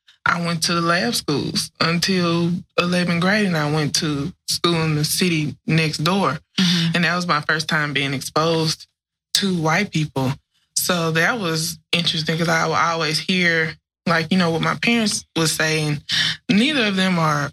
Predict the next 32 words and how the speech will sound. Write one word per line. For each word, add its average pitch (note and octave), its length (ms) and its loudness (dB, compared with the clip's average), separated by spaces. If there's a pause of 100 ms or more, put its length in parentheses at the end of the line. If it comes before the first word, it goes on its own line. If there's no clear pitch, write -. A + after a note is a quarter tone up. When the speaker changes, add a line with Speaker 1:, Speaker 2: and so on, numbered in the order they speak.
Speaker 1:
are C#3 140 0
prejudiced, A#3 640 0
but F#3 160 -2
they're E3+ 220 2
very, F3 580 0 (1300)
they F#3 160 2
know G3 220 0
what's, F3 280 -2 (160)
what's F#3+ 120 2
Speaker 2:
Aware. F3 380 2
Speaker 1:
going, E3 140 -4 (100)
right. F#3 280 0
And F3 140 -2
they - 120 2
grew E3+ 140 2
Speaker 2:
Yeah. G3+ 80 2
Speaker 1:
up F#3+ 100 -2
in F#3 80 2
a E3 80 0
different E3 340 -2
time, D#3 440 -2
too. F#3 60 2
Speaker 2:
Mm-hmm. E3+ 420 2 (400)
Speaker 1:
So F3+ 200 0
it'll F#3+ 220 0
be, F3 180 0
like, D#3+ 200 0
situations E3+ 580 0
where D#3+ 160 0
we F3 120 0
would E3+ 160 2
experience D#3+ 880 -2